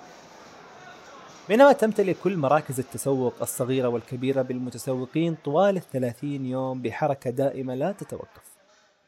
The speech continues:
وتزداد الحركة مع اقتراب وقت أذان المغرب. أذكر زمان كان المدفع تقليد رئيسي في رمضان اللي عمره حوالي مية سنة. مدفع الإفطار،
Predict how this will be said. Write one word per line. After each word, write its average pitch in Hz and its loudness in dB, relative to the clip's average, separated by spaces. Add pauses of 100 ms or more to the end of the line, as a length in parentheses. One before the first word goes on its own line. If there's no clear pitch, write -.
(420)
وتزداد 208 6
الحركة 160 0
مع 123 0
اقتراب 131 2
وقت - -8
أذان 127 -2
المغرب. 117 -10 (640)
أذكر 180 4
زمان 131 0 (420)
كان 233 6
المدفع 170 4
تقليد 139 0
رئيسي 135 -2
في 127 -4
رمضان 120 -2 (160)
اللي 233 6
عمره 190 4
حوالي 139 4
مية 127 -6
سنة. 113 -14 (640)
مدفع 190 4
الإفطار، 123 2